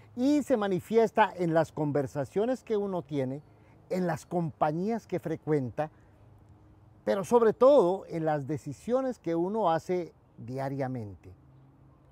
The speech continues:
Al fin de cuentas, la vida consiste de todas las decisiones que hacemos. Hoy vamos a ver cómo cuatro sabios en el primer capítulo del libro de Daniel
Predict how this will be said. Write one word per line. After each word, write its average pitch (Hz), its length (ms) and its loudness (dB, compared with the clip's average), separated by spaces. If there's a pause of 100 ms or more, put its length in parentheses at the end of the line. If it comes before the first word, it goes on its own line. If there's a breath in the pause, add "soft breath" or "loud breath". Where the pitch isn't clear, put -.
(400 soft breath)
Al 147 120 -6
fin 269 240 -2
de 269 120 4
cuentas, 147 560 0 (420 soft breath)
la 143 260 0
vida 254 280 2
consiste 196 800 -2
de 170 280 -2 (220)
todas 254 400 4
las 175 300 -2
decisiones 180 720 -4
que 170 160 -6
hacemos. 139 440 -10 (960 soft breath)
Hoy 208 440 6
vamos 180 360 -2
a 185 80 2
ver 185 280 0
cómo 170 300 -4
cuatro 208 460 -4
sabios 151 680 -4
en 156 140 -4
el 139 140 -4
primer 160 400 -4
capítulo 185 580 -4
del 135 180 -2
libro 151 280 -4
de 170 100 -2
Daniel 151 480 -2